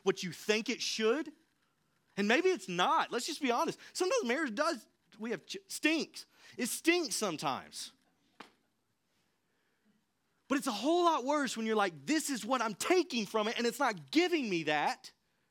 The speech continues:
So maybe the grass is greener over there.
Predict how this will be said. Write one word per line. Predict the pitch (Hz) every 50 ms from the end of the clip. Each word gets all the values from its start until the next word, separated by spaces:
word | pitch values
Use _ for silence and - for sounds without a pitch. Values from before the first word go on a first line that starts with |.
| _ _ _ _ _ _ _ _ _ _ _ _ _ _
So | - - 208
maybe | 247 285 285
the | 269 220
grass | 170 190 185 170 - -
is | 151 123
greener | 120 160 180 175 156 135 127
over | 120 104 107
there. | 113 117 101 80 -